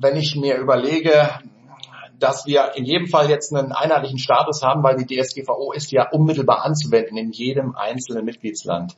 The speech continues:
ähm, als Verordnung. Sie hat eine Menge Öffnungsklauseln, also es ist nicht so, dass wir zwingend überall dasselbe Datenschutzrecht haben, aber im Kern, die D S G V O,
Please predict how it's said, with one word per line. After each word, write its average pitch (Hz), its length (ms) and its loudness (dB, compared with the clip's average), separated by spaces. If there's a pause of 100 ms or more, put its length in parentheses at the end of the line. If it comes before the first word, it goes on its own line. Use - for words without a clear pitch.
(480)
ähm, 107 240 0
als - 200 -2
Verordnung. 92 420 -4
Sie 107 160 -6
hat 147 140 0
eine 156 120 0
Menge 147 260 2
Öffnungsklauseln, 135 960 0
also 113 320 -2
es - 160 -10
ist 151 180 -6
nicht 147 200 0
so, 139 180 2
dass 135 220 0
wir 123 320 2 (200)
zwingend 151 580 0
überall 151 580 0 (260)
dasselbe 123 760 0 (260)
Datenschutzrecht 98 1040 -2
haben, 131 380 -2 (160)
aber 110 160 2
im 113 120 -2
Kern, 151 540 0 (140)
die 113 80 -6
D 127 100 0
S 123 140 2
G 135 80 -6
V 131 100 0
O, 117 200 -4